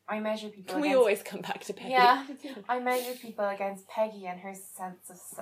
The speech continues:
Speaker 1: her self-assuredness and her,
Speaker 3: Yes.
Speaker 1: her sense of who she is. I, I think M-,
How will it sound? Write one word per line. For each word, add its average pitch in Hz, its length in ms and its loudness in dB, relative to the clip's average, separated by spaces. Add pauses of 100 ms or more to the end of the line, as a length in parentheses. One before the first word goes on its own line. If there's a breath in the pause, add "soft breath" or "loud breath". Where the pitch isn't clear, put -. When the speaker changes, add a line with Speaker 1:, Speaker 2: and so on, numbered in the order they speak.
(160)
Speaker 1:
her 190 100 -12
self-assuredness 185 1040 -8
and 185 140 -12
her, 180 200 -4
Speaker 3:
Yes. - 480 -12
Speaker 1:
her 208 100 -6
sense 190 340 -8
of 190 100 -10 (280)
who 190 120 -8
she 185 240 -10
is. 170 240 -8
I, 196 360 -6
I 190 120 -6
think 190 260 -14 (280)
M-, 202 180 -12